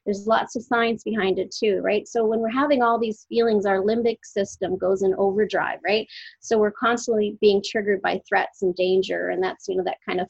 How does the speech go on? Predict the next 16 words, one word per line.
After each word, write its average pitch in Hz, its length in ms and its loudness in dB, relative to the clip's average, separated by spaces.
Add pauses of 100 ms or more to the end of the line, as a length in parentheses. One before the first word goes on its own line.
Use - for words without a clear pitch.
(120)
fight 185 220 2
or 180 180 -4
flight 190 320 0
response 185 480 -4
that - 100 -8
we're 185 120 -8
having. 185 420 -2 (360)
So - 140 -2
what 226 200 2
we 240 80 2
need 233 180 2
to 208 100 -8
do 220 160 -4
sometimes 196 520 -2
is 190 160 -4
get 196 140 -2